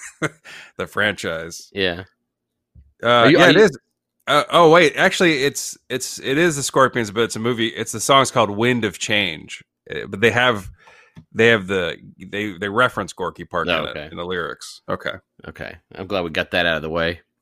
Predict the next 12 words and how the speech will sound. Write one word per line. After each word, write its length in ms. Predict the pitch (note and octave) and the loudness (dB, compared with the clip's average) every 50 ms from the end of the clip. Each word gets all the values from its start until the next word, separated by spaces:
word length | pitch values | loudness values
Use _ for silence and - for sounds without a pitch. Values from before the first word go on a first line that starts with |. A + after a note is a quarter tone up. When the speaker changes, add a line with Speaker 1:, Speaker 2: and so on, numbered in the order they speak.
| _ _ _ _ _ _ _ _ _ _ _ _ _ _ _ _ - - | _ _ _ _ _ _ _ _ _ _ _ _ _ _ _ _ -10 -4
Speaker 2:
Um, 460 | - A#2 A2+ G#2+ G#2 G2 F#2+ F#2+ F2 - _ _ _ _ _ _ _ _ _ _ - | 0 2 4 4 4 2 0 -2 -6 -12 _ _ _ _ _ _ _ _ _ _ -2
Speaker 1:
let 80 | - | 0
me 80 | C3+ C#3+ | 2 4
zoom 260 | A#2 B2 C#3+ C3 B2 | 4 4 6 6 6
in. 340 | B2+ A#2 G2 F2+ D2+ - - _ _ _ _ - - - _ _ _ _ _ _ _ _ - - - _ _ _ | 6 6 4 2 -4 -10 -18 _ _ _ _ -16 -16 -16 _ _ _ _ _ _ _ _ -20 -20 -20 _ _ _
They 100 | - G#2 | -4 0
reference 400 | F#2+ G2+ G2+ - G2 F2+ D#2 - | 2 2 2 2 0 -4 -4 -4
it 40 | F#2+ | -6
in 80 | E2 E2+ | -6 -6
the 80 | E2+ | -8
lyrics. 520 | E2+ E2+ E2+ E2+ - - - - - - - _ _ _ _ _ _ _ _ _ _ _ _ _ _ _ _ _ _ _ - - | -8 -8 -8 -8 -8 -10 -14 -18 -20 -20 -20 _ _ _ _ _ _ _ _ _ _ _ _ _ _ _ _ _ _ _ -8 -4
Um, 440 | G2+ A2 A2 G#2 G2 F#2+ F#2+ - | 0 0 0 0 0 -4 -8 -10